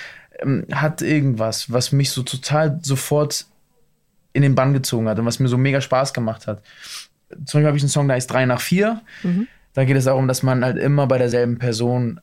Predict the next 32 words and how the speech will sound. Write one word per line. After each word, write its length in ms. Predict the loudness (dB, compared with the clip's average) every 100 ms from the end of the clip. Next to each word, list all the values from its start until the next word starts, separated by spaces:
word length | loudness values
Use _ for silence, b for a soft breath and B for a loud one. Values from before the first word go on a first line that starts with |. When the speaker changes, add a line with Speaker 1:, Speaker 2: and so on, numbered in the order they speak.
| -12
Speaker 1:
vor 160 | -2 0
der 160 | 0
Tür 240 | 0 0 2
landet, 340 | 2 0 -2
nachdem 300 | -4 -4 -2
man 220 | 0 0 -2
irgendwie 180 | -2
unterwegs 540 | -2 -2 -2 -2 -2 -2
war 100 | -2
und 100 | -2
gesoffen 440 | -2 -2 -2 -2
hat. 100 | -2
Das 160 | -4 -6
kennt 240 | -8 -6
auch 100 | -8
bestimmt 280 | -10 -10 -8
jemand, 260 | -6 -6 -4
ne? 120 | -4
Wenn 140 | -4
man 120 | -4
betrunken 340 | -6 -8 -8 -6
ist, 160 | -6
dann 100 | -8
hat 120 | -6 -4
man 140 | -2
immer 180 | 0 0
die, 160 | -2 -6
die 220 | -10 -6
gleiche 300 | -2 -2 -2
Frau 180 | -2 -2
im 80 | 0
Kopf, 280 | -4 -8